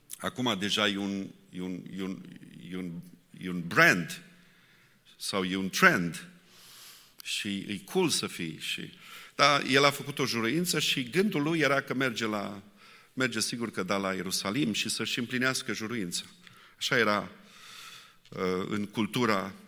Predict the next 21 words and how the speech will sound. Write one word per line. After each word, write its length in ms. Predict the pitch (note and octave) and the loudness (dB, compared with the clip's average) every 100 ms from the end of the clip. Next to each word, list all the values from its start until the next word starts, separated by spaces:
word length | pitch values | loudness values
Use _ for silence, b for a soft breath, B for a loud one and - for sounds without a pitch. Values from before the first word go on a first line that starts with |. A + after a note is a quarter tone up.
| - | -10
ebraică 540 | F#2 G2 G#2 F#2 - | -4 0 2 0 -2
în 100 | F2+ | -6
care 420 | F2 F#2+ F#2+ F#2+ - | -2 -2 -2 -4 -6
el 200 | G2 F2+ | -4 -4
lucra 360 | F2+ - G2+ F2 | -6 -2 -2 -2
și 160 | - | -6
în 80 | - | -8
care 180 | - F#2+ | -6 -4
el 100 | F#2 | -4
slujea. 380 | - - - - - B B B B B B - _ _ _ | -4 -8 -12 -14 -20 B B B B B B -20 _ _ _
Pe 460 | - E3+ G#3 G3 - - - - - - _ _ _ _ _ | 12 12 12 12 10 0 -12 -18 -20 -20 _ _ _ _ _
familia 480 | C#3 C#3 C#3 A#2+ A2 | 6 8 8 8 8
asta, 320 | C#3+ - A3+ | 6 2 -2
pe 320 | - F3 D3 - | 2 2 4 0
Aquila 420 | C3 C#3+ B2 G#2 | 0 2 2 2
și 140 | - | -2
Priscila, 580 | - F#3 - A#3 A#3 A3 B B - | -2 0 0 0 0 -4 B B -4
le 60 | - | -4
spune: 240 | - C#3+ | 0 2
"Dar 160 | B2 B2+ | 6 4
voi, 460 | G#2+ C3+ A#2 B2 | 6 6 6 6